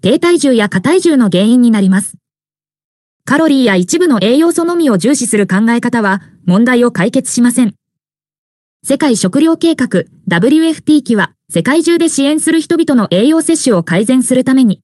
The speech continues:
幅広い専門食品を用意していますが、その内容は、強化ブレンド食品、エフビーエフ、調理不要食品、アールユーエフ、高エネルギービスケット、エイチイービー、微量栄養素粉末、圧縮フードバ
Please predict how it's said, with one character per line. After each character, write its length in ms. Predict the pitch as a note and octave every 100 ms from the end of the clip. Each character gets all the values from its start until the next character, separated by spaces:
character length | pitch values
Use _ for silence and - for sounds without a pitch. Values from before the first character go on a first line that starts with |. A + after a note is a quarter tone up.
| _
幅 220 | - F3+
広 260 | D#4 F4 F4
い 60 | G3
専 200 | F#3+ C4+
門 160 | E4+
食 220 | E4 F4
品 220 | C4 B3+ A3+
を 80 |
用 180 | F#3 B3+
意 80 | B3
し 80 | F3+
て 80 | G#3
い 80 |
ま 100 | G#3
す 120 | A3 F#3+
が、 180 | F#3 F#3 - _
そ 140 | -
の 100 | G3+
内 220 | F#3 G3
容 120 | C4 B3+
は、 200 | G#3+ - _ _ _ _ _ _ _ _ _ _
強 180 | - C4
化 120 | E4
ブ 80 | D#4+
レ 100 | D#4+
ン 60 | E4
ド 100 | D#4+
食 240 | D#4 C4+
品、 260 | A3+ F#3 - _ _
エ 80 | F3
フ 140 | F#3
ビ 180 | C4+ D#4+
ー 40 | E4
エ 60 |
フ、 240 | D#4 G3 - -
調 200 | - D#4+
理 100 | C#4
不 120 | E3+
要 160 | F3 D4
食 240 | D#4 D4+
品、 240 | D4 G#3 - - _
ア 140 | E3
ー 80 | B3+
ル 60 | D#4
ユ 180 | D#4
ー 20 | D4+
エ 60 |
フ、 200 | C#4+ G3+ - _
高 200 | G#3+ D#4+
エ 80 | E4
ネ 100 | E4+
ル 80 |
ギ 140 | D4+ E4
ー 20 |
ビ 120 | E4
ス 80 | -
ケ 80 | C#4+
ッ 20 |
ト、 300 | - F#3+ - - _
エ 100 | F#3
イ 80 | D4+
チ 200 | D#4 D#4
イ 40 |
ー 20 |
ビ 260 | C4+ C#4 -
ー、 60 | - -
微 120 | F3
量 200 | B3+ D#4+
栄 140 | D4
養 180 | D#4+ E4
素 160 | E4 E4+
粉 120 | E4+ D#4+ B3+
末、 200 | F#3 -
圧 240 | E3 D#3+ -
縮 100 | D#4
フ 160 | D#4
ー 20 |
ド 120 | D#4 C#4+
バ 240 | G3+ -